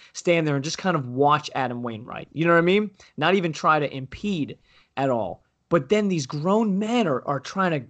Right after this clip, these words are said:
hop over their legs, and they're knocking over drinks and stuff. And as soon as he saw that, he was like, "All right, guys." He said, "Hey, thanks so much. You know,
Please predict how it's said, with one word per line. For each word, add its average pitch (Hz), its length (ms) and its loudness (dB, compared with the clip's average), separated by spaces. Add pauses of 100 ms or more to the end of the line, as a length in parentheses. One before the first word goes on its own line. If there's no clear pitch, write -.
(160)
hop 208 360 -2
over 196 200 8
their 175 140 6
legs, 190 500 0
and 143 80 -6
they're 135 120 -2
knocking 185 360 0
over 135 220 0
drinks 170 480 -4
and 143 100 -2
stuff. 120 360 -2 (500)
And 147 400 2 (300)
as 151 140 2
soon 240 260 4
as 247 100 4
he 233 100 2
saw 233 280 2
that, 151 120 4
he 135 60 0
was 135 140 0
like, 131 140 0
"All 143 120 6
right, 131 160 2
guys." 123 300 0
He 135 80 -6
said, 123 180 -4
"Hey, 127 160 2
thanks 123 280 -6
so 135 120 -4
much. 123 380 -2
You 131 80 -4
know, 127 360 -2